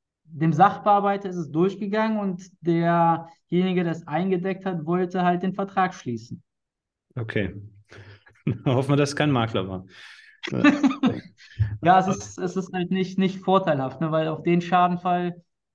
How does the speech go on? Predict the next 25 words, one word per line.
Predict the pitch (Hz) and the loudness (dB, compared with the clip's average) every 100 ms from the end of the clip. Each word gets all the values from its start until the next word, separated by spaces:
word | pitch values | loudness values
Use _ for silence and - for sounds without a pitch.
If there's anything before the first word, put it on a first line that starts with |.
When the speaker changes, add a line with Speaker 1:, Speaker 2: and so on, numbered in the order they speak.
| _ - | _ -6
Speaker 1:
ja, | 151 | -2
bin | 147 175 | 2 2
ich | |
mal | 165 160 | 2 0
gespannt. | 156 - 165 156 | -2 -4 -2 0
Ich | 143 | 4
weiß | 180 208 | 4 4
nicht, | 185 | 0
ob | 175 175 | -2 0
dann | 175 | 0
so | 165 | 2
ein | 170 | 0
Versicherer | 170 160 170 190 | 0 -6 -6 -2
hingeht | 180 180 175 | 0 0 0
und | 165 | -2
sagt, | 160 | -2
„Okay, | 156 160 165 | -4 -4 -2
aus | 160 151 | -2 -4
Kulanz | - 156 170 175 160 | 0 2 2 0 0
machen | 151 175 202 | 0 0 -2
wir's.“ | 220 247 - _ _ _ _ | -4 -8 -14 _ _ _ _
Speaker 2:
Oder | 117 107 | -2 0
Speaker 1:
Aber | |
Speaker 2:
Publicity, | 143 123 135 131 123 - 113 | 0 2 2 2 2 2 2
ne? | 107 117 | 2 0